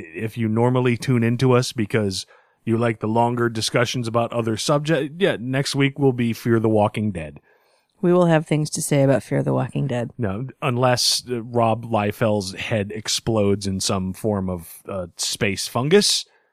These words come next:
Speaker 2: Anything is possible.
Speaker 1: <laughs> I, I guess.
Speaker 2: It's a
Speaker 1: I,
Speaker 2: day.
Speaker 1: I don't know how one covers that. <laughs>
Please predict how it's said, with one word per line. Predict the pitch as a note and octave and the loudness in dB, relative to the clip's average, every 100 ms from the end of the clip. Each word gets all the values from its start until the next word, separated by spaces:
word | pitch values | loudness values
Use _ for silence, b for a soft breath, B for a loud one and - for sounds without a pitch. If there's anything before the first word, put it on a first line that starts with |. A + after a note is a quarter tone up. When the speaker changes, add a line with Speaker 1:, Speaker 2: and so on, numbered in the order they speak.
| _ _ _ _ - | _ _ _ _ -6
Speaker 2:
Anything | G#3 G#3+ G#3 G#3+ | -4 -4 -4 -6
is | G3 - | -6 -4
possible. | F3+ G3+ - F#3 D#3+ F3+ G#3+ _ _ _ _ | -4 -4 -6 -4 -4 -4 -10 _ _ _ _
Speaker 1:
<laughs> | _ _ _ _ A#2+ - | _ _ _ _ -20 0
I, | B3+ - - D#3+ - | 4 4 2 -2 -4
I | D3+ C#3 | -6 -4
guess. | D3+ F3+ G3 | -2 -2 -2
Speaker 2:
It's | - G3 | -4 -6
a | |
Speaker 1:
I, | C#3+ | 0
Speaker 2:
day. | D#3+ D#3+ D#3 A3 B3 | 4 4 4 2 2
Speaker 1:
I | |
don't | D3+ D#3 | 0 2
know | D3+ | 0
how | C#3 D3 | 0 0
one | C3+ C3 C3+ | 0 -2 -2
covers | E3+ F#3 D3+ B2+ | -2 0 0 0
that. | A#2 C3 - _ | -2 -2 -6 _
<laughs> | - - - - | -4 -4 -12 -6